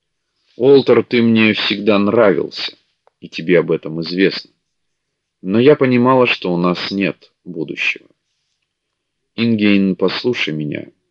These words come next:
Я скоро вернусь, и, может, тогда твой отец даст нам свое согласие. Тебе еще рано выходить замуж. Погоди год или два. Я прошу об этом».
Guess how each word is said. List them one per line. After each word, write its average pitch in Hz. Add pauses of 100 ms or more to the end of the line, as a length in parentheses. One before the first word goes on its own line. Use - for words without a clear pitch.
(380)
Я 82
скоро 82
вернусь, 90 (540)
и, 98
может, 107
тогда 107
твой 107
отец -
даст 95
нам 95
свое 80
согласие. 87 (1200)
Тебе 123
еще 120
рано 123
выходить 78
замуж. 78 (580)
Погоди 92
год 85
или 80
два. 82 (680)
Я 80
прошу 90
об 76
этом». -